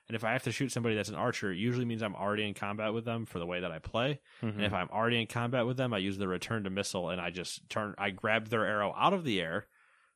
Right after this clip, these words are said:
Speaker 1: grab my bow, and shoot them right in the dome with it and move on.
Speaker 2: Yeah.
Speaker 1: Which is hysterical to watch. Middle of a fight with five guys around me, and there's archers as well, and I'm ignoring these five guys to just catch an arrow and shoot it back at him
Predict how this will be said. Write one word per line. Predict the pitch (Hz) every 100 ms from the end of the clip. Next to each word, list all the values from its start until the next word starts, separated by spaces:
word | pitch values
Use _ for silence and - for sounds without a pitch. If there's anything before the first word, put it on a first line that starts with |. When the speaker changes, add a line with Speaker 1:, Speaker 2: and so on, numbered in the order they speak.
| _ -
Speaker 1:
grab | 120 95
my | 98 135 127
bow, | 104 92 90
and | 87
shoot | - 101
them | 113 113 90 87 80
right | 82 110
in | 107
the | 120
dome | 139 123
with | 98
it | 98
and | 87
move | 98 101
on. | 80 78 - _ -
Speaker 2:
Yeah. | 92 - - - _
Speaker 1:
Which | 107 104 92
is | 85
hysterical | - 90 - - 151 92 92
to | 95
watch. | 87 71 - - _ - - _ _ _ _ _ _ -
Middle | 104 131 131
of | 123
a | 110
fight | 156 123
with | 101
five | 127 117 113
guys | 127 110
around | 98 95
me, | 95 92
and | 95
there's | 87
archers | 110 120 101
as | 95 98
well, | 113 101 98 _ - -
and | 95
I'm | 101 98 82
ignoring | 104 107 113 107
these | 101 113
five | - 90 92
guys | 92 90 -
to | 87
just | 90 -
catch | - -
an | 95
arrow | 101 101 85
and | 85
shoot | - 113
it | 95
back | 101 98 92
at |
him | 95 101 90